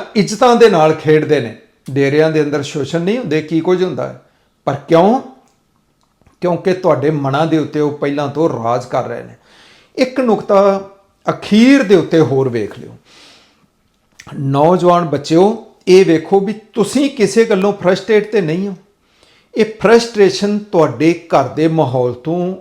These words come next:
ਹੋ ਸਕਦੀ ਹੈ, ਤੁਹਾਡੇ ਬੱਚਿਆਂ ਤੋਂ ਹੋ ਸਕਦੀ ਹੈ, ਪਤੀ ਪਤਨੀ ਦੇ ਰਿਸ਼ਤੇ ਨੂੰ ਲੈ ਕੇ ਹੋ ਸਕਦੀ ਹੈ, ਕਾਰੋਬਾਰ ਨੂੰ ਲੈ ਕੇ ਹੋ ਸਕਦੀ ਹੈ, ਪੜ੍ਹਾਈ ਲਿਖਾਈ ਨੂੰ ਲੈ ਕੇ ਹੋ ਸਕਦੀ ਹੈ। ਇੱਦਾਂ ਤੇ ਨਹੀਂ ਵੀ ਤੁਸੀਂ ਉਹ ਫਰਸਟ੍ਰੇਟ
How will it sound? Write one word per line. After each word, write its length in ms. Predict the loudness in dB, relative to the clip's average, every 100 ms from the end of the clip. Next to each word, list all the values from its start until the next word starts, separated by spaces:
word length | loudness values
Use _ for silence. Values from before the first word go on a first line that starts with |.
| -14
ਹੋ 200 | -8 -6
ਸਕਦੀ 460 | -4 -6 -2 0 0
ਹੈ, 60 | 0
ਤੁਹਾਡੇ 340 | -2 -2 -2
ਬੱਚਿਆਂ 460 | -2 -6 -8 -4 -4
ਤੋਂ 140 | -2
ਹੋ 120 | -2 -2
ਸਕਦੀ 480 | -4 -4 -2 -2 -2
ਹੈ, 120 | -4 -12 -20 -20 _ _ _
ਪਤੀ 240 | 0 2 -2 0
ਪਤਨੀ 380 | -2 0 0
ਦੇ 160 | 4 6
ਰਿਸ਼ਤੇ 320 | 4 2 0
ਨੂੰ 100 | 2
ਲੈ 160 | 2 2
ਕੇ 140 | 2
ਹੋ 120 | 0 0
ਸਕਦੀ 420 | -4 -4 0 2
ਹੈ, 60 | 0
ਕਾਰੋਬਾਰ 580 | 0 0 0 2 2 2
ਨੂੰ 200 | 0 0
ਲੈ 160 | 0 0
ਕੇ 160 | -2
ਹੋ 120 | -2
ਸਕਦੀ 460 | -2 -4 -4 -2 -2
ਹੈ, 60 | -2 -4 _ -6
ਪੜ੍ਹਾਈ 300 | -4 -2 0
ਲਿਖਾਈ 440 | 0 0 -2 0
ਨੂੰ 140 | 2 2
ਲੈ 160 | 0
ਕੇ 160 | -2 -8
ਹੋ 60 | -8
ਸਕਦੀ 340 | -12 -14 -18
ਹੈ। 960 | -20 _ _ -20 -20 -20 _ _ -6 -4
ਇੱਦਾਂ 260 | 2 2
ਤੇ 120 | 4 2
ਨਹੀਂ 160 | 0
ਵੀ 120 | -2 -4
ਤੁਸੀਂ 380 | -6 -6 -2
ਉਹ 160 | 0 -2
ਫਰਸਟ੍ਰੇਟ 520 | 0 0 0 -2 -2